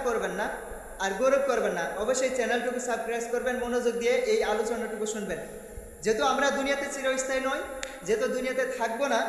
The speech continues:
সেহেতু আমাদের কাজগুলো আমাদেরকে নিজেদেরকে করে নিতে হবে। এক কথা হলো কবরে যাওয়ার আগেই আমাদের সামানগুলো তৈরি করতে হবে। যদি আমরা কবরে যাই,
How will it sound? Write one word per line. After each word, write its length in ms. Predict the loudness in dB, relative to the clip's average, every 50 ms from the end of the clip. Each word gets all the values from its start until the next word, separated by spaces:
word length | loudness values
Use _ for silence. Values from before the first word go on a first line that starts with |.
| -2 -6 -8 -10 -10 -12 -12 -8 -2
সেহেতু 260 | 0 2 2 4 4 2 2 2 0
আমাদের 280 | 0 0 2 2 2 2 0 0
কাজগুলো 360 | 0 0 -2 -2 -2 0 0 0 0
আমাদেরকে 420 | 0 -2 -2 -2 -2 -2 -2 -2 -2 -2 -2 -6 -8 -10 -12 -12 -12 -10 -6 -6
নিজেদেরকে 440 | -4 -2 -2 0 0 0 -2 -2 -2 -2
করে 160 | 0 2 2 2 0
নিতে 140 | 0 0 -2 -2
হবে। 140 | -2 -4 -6 -4 -2 0 0
এক 80 | 0 0 -2 -4 -4
কথা 180 | -4 -4 -2 -2 0
হলো 120 | 2 2 2 2 2
কবরে 300 | 2 2 4 4 4 4 2 2
যাওয়ার 220 | 2 2 2 4 4 4 4
আগেই 240 | 4 4 2 2 2 0 -4 -6 -8 -10 -8 -8 -4
আমাদের 240 | -4 -2 0 0 -2 -2 -2
সামানগুলো 400 | 0 0 0 0 0 0 -2 0 0 0
তৈরি 160 | 0 2 0 0
করতে 160 | -2 -2 -2
হবে। 120 | -4 -4 -4 -4
যদি 100 | -4 -2 -2 -2
আমরা 140 | -2 -2 -2 -2 0
কবরে 260 | 0 2 4 4 4 4 4
যাই, 220 | 4 4 4 4